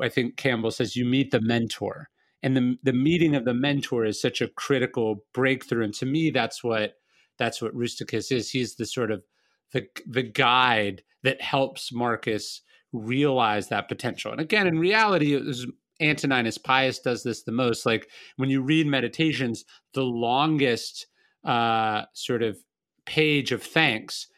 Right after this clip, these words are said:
is to Antoninus, although Rusticus gets quite a bit too. Um, it,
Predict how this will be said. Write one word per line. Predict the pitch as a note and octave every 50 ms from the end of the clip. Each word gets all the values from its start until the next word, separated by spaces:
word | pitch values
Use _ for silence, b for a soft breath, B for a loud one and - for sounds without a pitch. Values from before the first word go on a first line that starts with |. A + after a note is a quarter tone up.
| _ -
is | - C#3 A#2+ - -
to | - C3+ B2+ A#2+
Antoninus, | A#2+ A#2 A2+ - - A#2+ B2+ D#3+ E3+ D3+ B2+ A#2 - -
although | B2+ A2+ G#2+ A2+ A#2 A2+ G#2+ G2 b b b b
Rusticus | - C3+ C3+ - - B2+ - B2 A2 -
gets | - C3 A2+ - -
quite | - - A#2 G#2+ A2
a |
bit | G2+ A2+ G#2+ -
too. | - - E3+ C#3 A#2 - B B B B B B B
Um, | - C#3 B2+ B2 A#2 A2+ A2 G#2 G#2 - _ _ _ _ _ _ -
it, | F3 C#3+